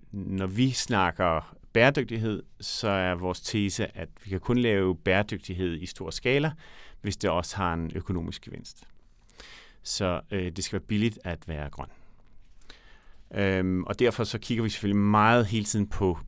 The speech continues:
prisdelen og omkostningsstrukturen i, i det, vi arbejder med. Vores rejse er gået sammen gennem faktisk først, øh, at, øh, finde nogle andre teknologier, vi tænkte, vi kunne bygge videre på. Øhm, det er nogle, øh,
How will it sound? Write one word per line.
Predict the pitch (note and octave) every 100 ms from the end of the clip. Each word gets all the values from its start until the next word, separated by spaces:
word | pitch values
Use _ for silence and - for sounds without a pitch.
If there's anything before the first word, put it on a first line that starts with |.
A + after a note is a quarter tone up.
| -
prisdelen | - C3+ - C3 G#2+ G2+ F2
og | E2
omkostningsstrukturen | G#2 G#2+ - G2 - F#2 - F#2 E2 D#2+
i, | D#2
i | E2 D#2 E2+
det, | F#2+ F2
vi | D#2+
arbejder | D#2 E2 D#2+
med. | - - - - - _ _ _ _ _ _ _ _ _ _ _ _ _ _ _ - - - -
Vores | B2 D#3+
rejse | C#3+ C#3+ D3+
er |
gået | - C3 C3+
sammen | C3+ B2 G#2+
gennem | B2 G#2+ G#2
faktisk | A2+ - -
først, | C#3 C#3 -
øh, | A2+ F#2 E2
at, | F#2+ - -
øh, | F#2
finde | - A#2 A#2
nogle | F#2
andre | A#2 D#3+
teknologier, | B2 G#2+ G2+ G2+ G2
vi | F#2 F#2
tænkte, | - G#2 G#2
vi | F#2+
kunne | - G2
bygge | - G2+ E2+
videre | F#2+ B2+ C#3+
på. | A#2+ A2 - - -
Øhm, | G#2+ G#2 G2 F#2 F2+ F2 E2 D#2+ -
det | A2 G2+
er |
nogle, | F2+ F#2 F2 E2+
øh, | E2